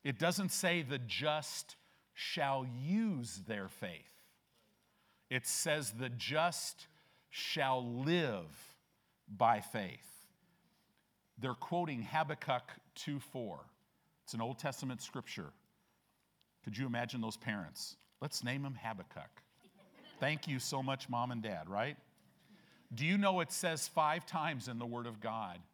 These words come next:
"The just shall live by faith"? It does not ever say, "The just shall use their faith."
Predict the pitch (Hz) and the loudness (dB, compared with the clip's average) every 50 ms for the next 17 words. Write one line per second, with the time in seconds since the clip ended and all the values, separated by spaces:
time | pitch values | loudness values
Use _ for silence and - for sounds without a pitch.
0 | _ _ _ _ _ _ _ _ _ _ - - 113 107 95 92 110 120 117 127 | _ _ _ _ _ _ _ _ _ _ -8 -6 -6 -4 -4 -4 -2 0 -2 -2
1 | 131 - - - - - - - - 123 110 110 107 104 104 110 113 110 101 95 | -2 -6 -10 -12 -8 -8 -6 -2 2 2 2 2 0 -2 -2 -2 -2 -2 -2 -4
2 | 85 85 - 92 87 90 - - 104 101 92 76 73 - - - _ _ _ _ | -4 -4 -4 -4 -4 -4 -6 -8 -8 -8 -6 -8 -12 -14 -20 -20 _ _ _ _
3 | _ _ _ _ _ _ _ _ _ _ _ _ _ _ _ _ _ _ _ _ | _ _ _ _ _ _ _ _ _ _ _ _ _ _ _ _ _ _ _ _
4 | - 120 98 - - 139 135 139 131 120 135 139 131 117 - - 151 165 147 135 | -6 -6 -6 -4 0 0 0 0 2 -2 -2 -2 -2 -4 -4 -4 -4 -2 -2 -4
5 | 123 110 - - - 104 101 101 90 104 104 95 90 - 110 110 104 101 - - | -6 -6 -6 -4 -4 -4 -4 -4 -4 -6 -6 -6 -8 -6 -4 -2 -2 -2 -4 -6
6 | - - - - _ _ _ _ _ - - - 120 107 107 107 95 95 107 123 | -10 -12 -14 -18 _ _ _ _ _ -12 -8 -4 -2 -2 -2 -4 -6 -6 -4 -4
7 | 135 127 120 110 - - - 87 82 78 - - - - | -2 -2 -2 -4 -6 -6 -8 -10 -10 -12 -14 -16 -18 -20